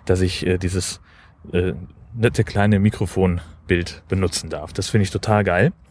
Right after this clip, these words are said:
Und dann vielen herzlichen Dank an Dotti von der Hörmupfel, ähm,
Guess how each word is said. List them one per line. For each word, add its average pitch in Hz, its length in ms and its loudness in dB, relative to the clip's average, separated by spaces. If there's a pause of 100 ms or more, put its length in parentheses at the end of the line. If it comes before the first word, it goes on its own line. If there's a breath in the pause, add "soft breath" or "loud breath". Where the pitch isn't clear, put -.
(640)
Und 120 180 2
dann 104 220 4 (300 loud breath)
vielen 143 300 4
herzlichen 113 360 2
Dank 87 220 0
an 123 160 4
Dotti 113 320 -2
von 107 180 2
der 98 160 2
Hörmupfel, 92 560 0 (400 loud breath)
ähm, 107 320 4